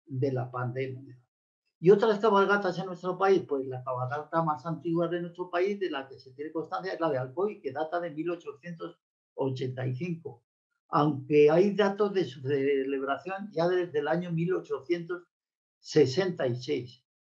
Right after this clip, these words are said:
Otra de las más antiguas es la de Granada, <clears throat>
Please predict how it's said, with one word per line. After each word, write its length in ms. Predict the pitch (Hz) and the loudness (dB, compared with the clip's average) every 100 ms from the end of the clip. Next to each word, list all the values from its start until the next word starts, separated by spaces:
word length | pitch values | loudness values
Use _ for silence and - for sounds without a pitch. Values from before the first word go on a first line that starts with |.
| _ | _
Otra 320 | - 165 196 185 | 4 6 8 6
de 100 | 190 | 6
las 180 | 185 | 4
más 200 | 180 170 | 4 2
antiguas 600 | 180 170 170 196 196 185 | 0 -4 -4 -2 0 0
es 120 | 185 135 | -2 -2
la 100 | 147 | 0
de 120 | 131 | 0
Granada, 680 | 139 143 175 170 165 - _ _ _ _ _ _ _ _ - | -2 0 2 2 2 -2 _ _ _ _ _ _ _ _ 2
<clears throat> 440 | 349 190 139 - | 4 6 4 2